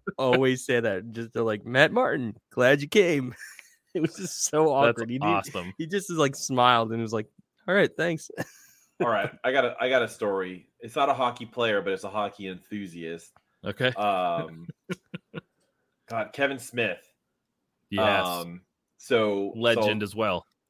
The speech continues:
Speaker 3: I was in, uh, I was in Hollywood Studios, and, uh, I'm carrying, I'm carrying my kid 'cause she's, uh, just asleep. So she's just on my back, and I'm carrying her, and, uh, I just see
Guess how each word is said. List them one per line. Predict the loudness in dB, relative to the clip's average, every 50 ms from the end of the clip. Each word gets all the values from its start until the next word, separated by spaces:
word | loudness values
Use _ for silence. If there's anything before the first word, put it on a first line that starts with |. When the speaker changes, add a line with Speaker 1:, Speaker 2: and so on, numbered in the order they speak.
| _ 0
Speaker 3:
I | 0
was | 0 0 0 -2 0
in, | 0 0 2
uh, | 2 2 2 2
I | 2 0
was | -2 -2 -4
in | -8 -10
Hollywood | -6 -4 -2 -2 0 -2 -2 -6 -8
Studios, | -8 -8 -8 -6 -6 -4 -4 -4 -4 -6 -6 -10 -14 _ _ _ _ _ _ _ _ _ _
and, | -2 -2 0 0 0 -2 -4 -4 -4 -2
uh, | -2 -2 -2 -2 -4 -4 -6
I'm | -10 -12
carrying, | -10 -4 -2 0 0 0 0 -2 -2 -4 -8 -12 -16
I'm | -20 -10
carrying | -4 -4 -2 -2 -2
my | -6 -8 -8
kid | -4 -4 -4 -4 -4 -8
'cause | -14 -16
she's, | -14 -14 -14 -16 -14 _ -10
uh, | -10 -8
just | -6 -6 -8 -8 -8 -8 -6
asleep. | -6 -6 -6 -8 -12 -16 -14 -12 -12 -12 -12 -14 -18 _
So | -10 -8 -8 -8
she's | -6 -8 -8 -8
just | -8 -10 -8 -4
on | -4 -2 -2 -2
my | -2 -2
back, | 0 0 0 0 -2 -4 -8 _ _ _ _ _ _ _ _ _
and | -10 -10
I'm | -10 -10
carrying | -6 -2 0 0 0 0 0 -4 -6 -6
her, | -6 -4 -4 -4 -4 -6 -8 _ _ _ _ _ _ _ _ _
and, | -8 -6 -4 -4 -4 -6 -6 -8 -12 -14 -16 -18 _ -6
uh, | -2 -2 0 0 0 -2 -4 -4 -6
I | -6 -6
just | -6 -8 -10 -10 -10 -8
see | -6 -4 -2 -2 -2 -2 -4 -6 -10